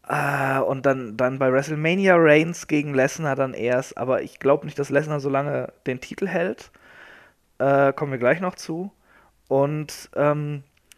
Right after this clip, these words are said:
ich hab irgendwie so ein Gefühl, dass sie es noch strecken, einen Pay-Per-View, weil diese Fehde einfach zu gut läuft. Und sie war ja jetzt auch eine ganze Zeit unterbrochen durch Strowmans Verletzung. Sie lassen sich irgendwas einfallen,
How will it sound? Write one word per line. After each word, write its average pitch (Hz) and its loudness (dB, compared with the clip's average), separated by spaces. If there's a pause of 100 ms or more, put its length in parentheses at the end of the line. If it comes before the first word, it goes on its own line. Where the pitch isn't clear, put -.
(420)
ich - -4
hab 180 0
irgendwie 220 4
so 175 -4
ein 165 -6
Gefühl, 190 -6
dass 170 -2
sie 151 -10
es 143 -12
noch 139 -8
strecken, - -4
einen 185 -2
Pay-Per-View, 190 0
weil 147 2
diese 147 -4
Fehde 170 2
einfach 156 0
zu - -10
gut 139 -4
läuft. 117 4
Und 160 -6
sie 127 -6
war 123 8
ja 127 8
jetzt 127 4
auch 120 -2
eine 127 -8
ganze 131 -2
Zeit 131 -2
unterbrochen 151 0
durch 139 0
Strowmans 139 -4
Verletzung. 196 -2 (1000)
Sie 143 0
lassen 202 8
sich 185 -4
irgendwas 190 2
einfallen, 208 -2